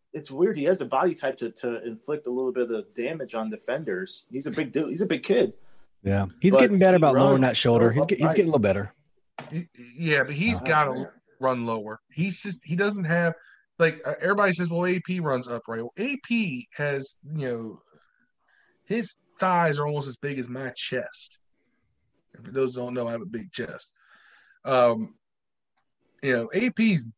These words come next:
Speaker 3: built to do that. Like, his center of gravity is naturally low. I don't see that in Gibson. Gibson is, you know, more of a,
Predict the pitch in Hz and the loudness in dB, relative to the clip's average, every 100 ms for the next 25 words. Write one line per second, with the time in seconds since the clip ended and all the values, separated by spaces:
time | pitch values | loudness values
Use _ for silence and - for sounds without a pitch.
0 | - 151 165 - - 107 - 135 110 78 | -2 0 0 -2 -10 -6 -2 0 0 -4
1 | - _ - 123 120 175 185 - 180 160 | -12 _ 2 2 4 2 2 2 2 2
2 | 123 123 139 139 127 113 110 123 131 - | 2 4 6 6 4 -4 0 0 0 -2
3 | 113 110 _ - 113 95 98 _ _ _ | -6 -10 _ -6 -4 -4 -10 _ _ _
4 | - 233 156 - - 196 180 120 87 98 | 0 2 0 -6 -2 0 2 2 -2 -10
5 | 104 - - - _ _ - 160 196 202 | -16 -18 -20 -20 _ _ -2 0 2 0
6 | 196 190 - - 151 147 - - 151 135 | 0 0 -4 -6 -6 -6 -10 -6 -2 0
7 | 135 147 139 131 120 123 117 | 0 2 2 0 0 0 0